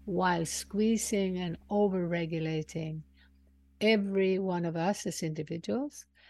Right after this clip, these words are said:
and every place-based or localized business, everything from the corner bakery to the national industry. Any activity that's at the na-, within the national remit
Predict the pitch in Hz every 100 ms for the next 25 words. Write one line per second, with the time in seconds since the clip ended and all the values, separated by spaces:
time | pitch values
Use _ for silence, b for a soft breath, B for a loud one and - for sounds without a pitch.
0 | b _ - 175 160 - - 214 214 202
1 | 196 190 175 - - 170 170 165 - 165
2 | 156 156 165 151 156 156 170 156 156 -
3 | 165 156 - 220 240 - _ _ _ -
4 | 214 220 233 226 208 - 196 180 165 -
5 | 180 170 160 180 185 - 185 175 170 b
6 | b - 190 185 185 185 - 175 - -
7 | 226 208 170 - - 156 185 - _ _
8 | _ _ _ _ 214 220 233 220 208 202
9 | - 190 175 - 190 180 - 165 170 165
10 | - 196 - 160 160 - 170 185 196 -
11 | 185 196 208 190 180 185 208 - 180 165
12 | 170 165 160 170 175